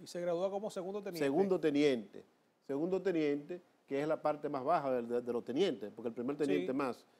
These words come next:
Speaker 2: segundo teniente. ¿Y ustedes saben cuál es el salario de un segundo teniente? Creo que no pasa de doce mil pesos. Creo que no llega a los doce mil pesos.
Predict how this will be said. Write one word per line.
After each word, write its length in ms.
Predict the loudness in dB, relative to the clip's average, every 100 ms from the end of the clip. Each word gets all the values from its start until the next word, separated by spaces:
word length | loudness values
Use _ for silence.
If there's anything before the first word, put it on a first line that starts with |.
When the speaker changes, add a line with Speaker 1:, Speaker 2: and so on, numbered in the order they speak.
| _
Speaker 2:
segundo 400 | -4 -2 2 0
teniente. 560 | 0 2 2 0 -4 -16 _ _ -12
¿Y 60 | -8
ustedes 200 | -6 -6
saben 140 | -8 -6
cuál 160 | -6
es 80 | -6
el 80 | -8
salario 360 | -8 -8 -6
de 40 | -8
un 60 |
segundo 320 | -8 -12 -10 -10
teniente? 440 | -8 -8 -10 -18 _ _ _ _ _ _ _ -8
Creo 180 | -6 -4
que 120 | -4
no 100 | -4
pasa 280 | -6 -6 -6
de 60 |
doce 200 | -8 -8
mil 140 | -12 -10
pesos. 280 | -14 -16 -20 _ _ _ -20 _ _ _ _
Creo 220 | -2 0
que 100 | 0
no 80 | -2
llega 300 | 0 2 2
a 20 |
los 100 | 0
doce 200 | -2 -6
mil 160 | -6 -6
pesos. 400 | -6 -10 -10